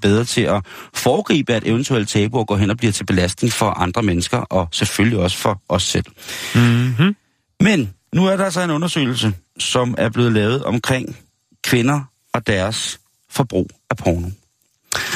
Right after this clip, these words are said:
Speaker 1: Og det er selvfølgelig
Speaker 2: Pornhub?
Speaker 1: Præcis.
Speaker 2: Sådan.
Speaker 1: De er, øh, de er nu nået op til at være en af verdens aller, allerstørste portaler,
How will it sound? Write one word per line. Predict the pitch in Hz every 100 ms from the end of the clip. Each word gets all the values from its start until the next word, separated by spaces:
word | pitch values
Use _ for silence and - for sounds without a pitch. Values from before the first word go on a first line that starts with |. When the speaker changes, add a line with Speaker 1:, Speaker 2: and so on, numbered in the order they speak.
| - -
Speaker 1:
Og | 127
det | 110
er | 143 151 -
selvfølgelig | - 139 117 110 123 127 - -
Speaker 2:
Pornhub? | 156 185 180 196 - _ _ _ _ -
Speaker 1:
Præcis. | 104 95 101 - - _ _ -
Speaker 2:
Sådan. | - 101 92 - - - _ 131
Speaker 1:
De | 143
er, | 113 120 117 110
øh, | 104 98 92 87 85 85 - 69 69 73 50 57 - -
de | 127
er | 120
nu | 120 131
nået | 113 107 101
op | 113
til | - 117
at | 104
være | 98
en | 98
af | 110
verdens | 95 92 110
aller, | - 127 85
allerstørste | 87 110 107 107 -
portaler, | 107 - 165 -